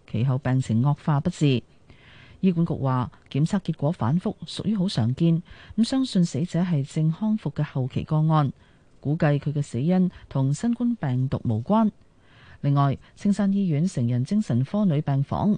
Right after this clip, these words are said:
再多九名患者同埋一個員工確診，病房早前已經係有出現個案，咁累計有十五個病人同埋兩個員工確診，當局正係調查個案關聯。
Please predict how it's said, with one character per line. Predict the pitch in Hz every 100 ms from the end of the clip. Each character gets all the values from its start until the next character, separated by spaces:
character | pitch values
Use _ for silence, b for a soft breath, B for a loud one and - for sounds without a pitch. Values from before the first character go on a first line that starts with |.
| -
再 | 196 185
多 | 233 247
九 | 127
名 | 170 165 123
患 | 131 139
者 | 143 123 170
同 | 143
埋 | 117
一 | 180
個 | 170
員 | 139 113
工 | 131 208
確 | 170 151
診， | - 117 202 B B B B B
病 | - 226
房 | 226 269
早 | - 202
前 | - 120 95
已 | -
經 | 160 196
係 |
有 | 131 120
出 | 139
現 | - 131
個 | 127
案， | 135 135 131 107 b b -
咁 | 156
累 | 135
計 | 120 135
有 | 127
十 | 135 - -
五 |
個 | 131 143
病 | 123 123
人 | 120 110 113 B B
同 | 143
埋 | 131 127
兩 | 127 131
個 | 175 175
員 | 135 113 123
工 | 214 214
確 | 160
診， | - - 120 185 B B B B
當 | - 190
局 | 160
正 | - 151
係 | 135
調 | 143 135
查 | - 113
個 | 120 160
案 | 156 156
關 | 208 208
聯。 | 156 110 73